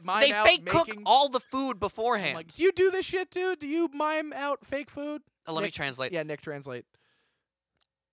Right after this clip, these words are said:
Speaker 2: I make fake box. They must make fake food.
Speaker 1: Okay, yeah, but you were also put in a real box and you couldn't even get out, so I guess that means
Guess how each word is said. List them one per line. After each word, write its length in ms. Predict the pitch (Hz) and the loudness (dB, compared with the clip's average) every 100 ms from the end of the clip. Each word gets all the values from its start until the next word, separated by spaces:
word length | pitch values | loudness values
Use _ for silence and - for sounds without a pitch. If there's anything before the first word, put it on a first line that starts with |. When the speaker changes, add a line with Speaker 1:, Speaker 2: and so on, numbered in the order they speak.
| _ _ 120 | _ _ -10
Speaker 2:
I 100 | - | -8
make 300 | 113 117 123 | -8 -8 -10
fake 240 | - 135 117 | -4 -4 0
box. 540 | 139 214 - - - _ _ _ | 4 4 2 -8 -10 _ _ _
They 160 | 127 147 | -2 0
must 240 | 156 - | -2 -6
make 240 | 160 160 | -6 -8
fake 280 | - 190 180 | -4 -4 -4
food. 340 | - 269 151 _ 185 | -6 -6 -8 _ -10
Speaker 1:
Okay, 220 | - 226 | -6 -2
yeah, 180 | 233 220 | 2 2
but 120 | 220 | 0
you 100 | 220 | 0
were 140 | 226 | 2
also 180 | 240 240 | 0 0
put 180 | 240 208 | -2 -2
in 60 | |
a 60 | 180 | -4
real 240 | 196 208 | -4 -2
box 360 | 185 165 143 - | -2 -2 -2 -6
and 80 | 143 | -14
you 200 | 123 113 | -14 -12
couldn't 240 | 156 165 | -10 -10
even 180 | 160 160 | -10 -10
get 140 | 165 | -6
out, 320 | 175 160 117 - | -4 -4 -6 -8
so 420 | 131 120 110 101 _ _ _ _ - - | -8 -6 -8 -12 _ _ _ _ -20 -16
I 80 | 143 | -12
guess 220 | 143 180 | -6 -6
that 180 | 196 175 | -4 -4
means 420 | 170 170 170 - | -6 -10 -12 -16